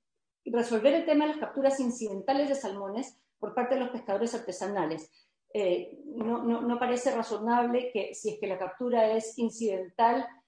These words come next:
eh, y como, eh, y, y viene en proporciones bajas, digamos, hace sentido regularla como fauna, fauna acompañante con un porcentaje de captura sin que tengan sanción por ello. Sobre el tema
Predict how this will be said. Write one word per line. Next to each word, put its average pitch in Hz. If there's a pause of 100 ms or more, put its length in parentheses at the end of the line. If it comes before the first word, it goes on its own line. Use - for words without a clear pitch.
(140)
eh, 180
y 180
como, 175
eh, -
y, 208
y 180
viene 226
en 190
proporciones 190
bajas, 175
digamos, 196 (260)
hace 240
sentido 240
regularla 220
como 208
fauna, 214 (220)
fauna 226
acompañante 233
con 208
un 220
porcentaje 220
de 214
captura 202
sin 196
que 196
tengan 202
sanción 190
por 175
ello. 147 (2000)
Sobre 247
el 240
tema 370